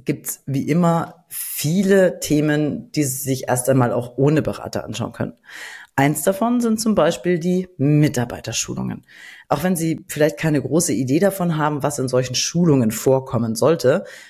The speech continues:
brauchen Sie da nur einmal das Internet zu befragen. Chat G P T zum Beispiel weiß dazu einiges zu berichten. Alternativ können Sie sich auch schon mal mit der Erstellung eines Notfallplans für Ihre Kanzlei beschäftigen. Auch ein ganz, ganz wichtiges Thema.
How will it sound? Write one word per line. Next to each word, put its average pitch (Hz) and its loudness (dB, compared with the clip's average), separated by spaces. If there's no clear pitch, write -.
brauchen 160 0
Sie 156 -2
da 143 2
nur 151 0
einmal 127 0
das 127 -2
Internet 135 -2
zu - -12
befragen. 98 -10
Chat 127 0
G - -6
P 120 -12
T 196 -4
zum 123 -6
Beispiel 117 -2
weiß 127 0
dazu 110 -4
einiges 131 0
zu - -10
berichten. 113 -8
Alternativ 151 0
können 202 2
Sie 165 -6
sich 165 -2
auch 160 2
schon 151 -4
mal 143 0
mit 135 -2
der 127 2
Erstellung 156 0
eines 113 -2
Notfallplans 131 0
für - -10
Ihre 123 -2
Kanzlei 117 -4
beschäftigen. - -4
Auch 131 0
ein 123 2
ganz, 139 2
ganz 127 -2
wichtiges 147 -2
Thema. - -4